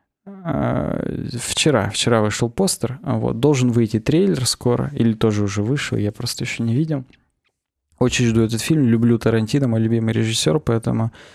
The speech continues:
с замиранием сердца, что называется, жду. Вот. А посмотрел, в этом году, мне кажется, только один фильм ещё посмотрел, «Алита. Боевой ангел». Вот. И фильм девять из десяти.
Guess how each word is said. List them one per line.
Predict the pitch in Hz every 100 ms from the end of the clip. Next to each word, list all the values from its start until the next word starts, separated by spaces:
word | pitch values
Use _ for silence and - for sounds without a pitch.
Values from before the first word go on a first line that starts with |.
| - _ -
с | 107
замиранием | 107 120 120 117 113 110
сердца, | - 110 - -
что | -
называется, | 113 107 113 117 - 117
жду. | 110 139 180 - - - - - _ -
Вот. | 117 117 110 - - -
А | 120 113 113 110
посмотрел, | 123 - 131 123 143 214 247
в | 135
этом | 139 180
году, | 147 202
мне | 214
кажется, | 156 131 -
только | 131 - 131
один | 127 117
фильм | - 117
ещё | 113 131
посмотрел, | - - 139 202
«Алита. | 135 120 120 107
Боевой | 113 110 117
ангел». | 147 143 175 131 131 _ _ _ _ _ -
Вот. | 120 117 117 - -
И | 131 117
фильм | - 220 151
девять | 135 151 131
из | 117
десяти. | 123 - - - 131